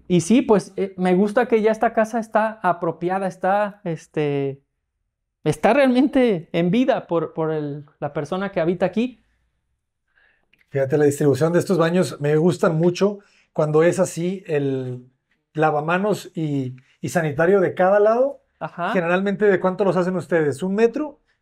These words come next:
Speaker 1: Sí, o sea, ahí debes tener, o sea, el, es, es veinte centímetros el piso, uno, dos, tres, cuatro.
Speaker 2: Tenemos nuestro
Speaker 1: Sí.
Speaker 2: práctico y querido láser.
Speaker 1: Así es.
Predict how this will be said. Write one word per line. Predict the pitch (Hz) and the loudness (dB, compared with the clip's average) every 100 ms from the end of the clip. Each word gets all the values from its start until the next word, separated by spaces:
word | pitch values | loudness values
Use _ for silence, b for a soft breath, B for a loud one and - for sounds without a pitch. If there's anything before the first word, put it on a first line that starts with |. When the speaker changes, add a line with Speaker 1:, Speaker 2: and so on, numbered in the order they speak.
| _ | _
Speaker 1:
Sí, | - - 254 | -16 -6 -2
o | 165 | -2
sea, | 185 | 0
ahí | 180 208 | 0 2
debes | 220 240 - | 2 0 -4
tener, | 202 196 214 226 | -4 -4 -6 -6
o | 185 | -8
sea, | 190 | -6
el, | 175 180 175 175 | -2 -2 -2 -4
es, | 175 185 185 - - | -4 -4 -6 -14 -6
es | 185 180 | -4 0
veinte | 214 220 240 | 0 0 -2
centímetros | 208 180 214 226 226 220 208 | -2 -2 0 0 -2 -4 -2
el | 185 | -4
piso, | 202 214 254 | -2 -4 -2
uno, | 247 214 208 | 0 2 2
dos, | 196 202 - | 0 -2 -2
tres, | 180 190 - | -2 -2 -4
cuatro. | - 180 196 220 | -4 -2 2 2
Speaker 2:
Tenemos | 170 160 | 2 2
nuestro | 147 127 127 | 0 -4 -4
Speaker 1:
Sí. | |
Speaker 2:
práctico | 127 214 131 120 | 0 0 0 -2
y | |
querido | 120 123 117 | -2 -4 -4
láser. | 131 123 123 | -6 -8 -8
Speaker 1:
Así | 110 - 196 | -8 -4 -4
es. | 202 | -4